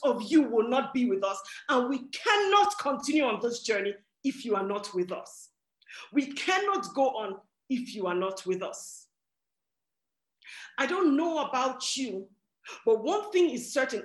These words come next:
I cannot, I will not continue if I do not have the presence of God. If I do not have the God that is saying,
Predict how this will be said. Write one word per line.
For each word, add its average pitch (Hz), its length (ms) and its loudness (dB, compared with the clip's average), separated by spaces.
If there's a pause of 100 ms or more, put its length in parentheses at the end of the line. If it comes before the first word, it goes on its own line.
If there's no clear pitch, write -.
I 247 140 0 (160)
cannot, 320 600 0 (100)
I 262 220 2 (120)
will 392 400 6
not 233 420 -4 (400)
continue 233 760 4 (340)
if 240 180 -4
I 202 100 2
do 202 140 -6
not 220 180 -2
have 233 220 -4
the 196 60 -6
presence 190 500 -6
of - 160 -12
God. 110 220 -8 (320)
If 247 140 -4
I 233 100 2
do 240 140 -4
not 285 220 0
have 277 380 -2
the 190 240 -4
God 285 280 4
that 202 160 0
is - 160 -8
saying, 269 180 -2